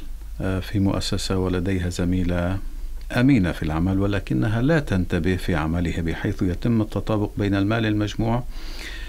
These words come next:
آه، في آخر الدوام مع الفواتير، بحيث يكون أحيانا أكثر أو أقل.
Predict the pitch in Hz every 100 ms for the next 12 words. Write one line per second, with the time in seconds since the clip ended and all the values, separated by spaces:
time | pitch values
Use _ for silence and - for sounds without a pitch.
0 | - - - 107 101 101 101 101 101 101
1 | 98 - 98 95 - - - - - -
2 | - - - - - - - 104 104 113
3 | - 92 90 85 85 92 104 104 104 101
4 | 101 98 87 85 76 82 - 90 85 -
5 | - - 131 131 131 143 139 - 127 -
6 | - - 92